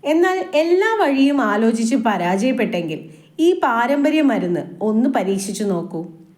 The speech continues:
എത്നിക് ബ്യൂട്ടി കോട്ട് വിശദീകരിക്കുന്നു. ഇരുപത് ഗ്രാം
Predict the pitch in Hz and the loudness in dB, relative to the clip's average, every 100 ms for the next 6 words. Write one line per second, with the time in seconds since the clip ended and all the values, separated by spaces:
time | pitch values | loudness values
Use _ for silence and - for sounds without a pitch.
0 | _ _ 185 180 214 277 - 190 170 202 | _ _ -8 -4 -2 -2 -2 -4 -4 -4
1 | 196 294 - 226 220 196 165 143 143 151 | -4 -4 -4 -4 -2 -2 -4 -4 -8 -12
2 | 151 147 - _ - 294 339 427 427 311 | -14 -16 -20 _ -2 2 2 2 2 2
3 | 269 | 2